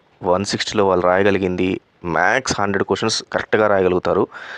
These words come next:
రిమైనింగ్ సిక్స్టీ క్వశ్చన్స్ వాళ్ళకి ఏం రాయాలో అర్థం కాదు. ఇంకా దానికి మించి కౌంట్ ఇంకా తగ్గుతూనే వస్తూ ఉంటుంది. So, అలాంటి వాళ్ళకి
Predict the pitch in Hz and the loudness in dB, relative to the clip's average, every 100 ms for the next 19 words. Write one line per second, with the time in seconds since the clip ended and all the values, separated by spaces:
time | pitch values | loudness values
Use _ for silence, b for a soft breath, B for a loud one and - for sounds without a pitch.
0 | B 98 101 107 110 107 - - - 127 | B -2 0 0 0 -4 -4 -4 0 0
1 | - 101 - 117 - 92 95 98 101 104 | 2 0 0 -2 -4 0 0 0 0 0
2 | 123 107 98 98 95 147 - 80 92 90 | 0 0 0 0 0 0 0 -4 -4 -6
3 | - 76 - _ B B B B B - | -6 -6 -6 _ B B B B B -4
4 | 131 135 117 110 110 113 - 107 117 107 | 2 4 4 2 0 -2 0 0 0 0
5 | 113 - 90 104 117 123 92 - 90 82 | 0 0 0 2 4 4 2 -2 -6 -6
6 | - - - - - 101 120 139 143 131 | -8 -10 -8 -6 -2 0 4 4 4 4
7 | 104 92 87 | 4 2 0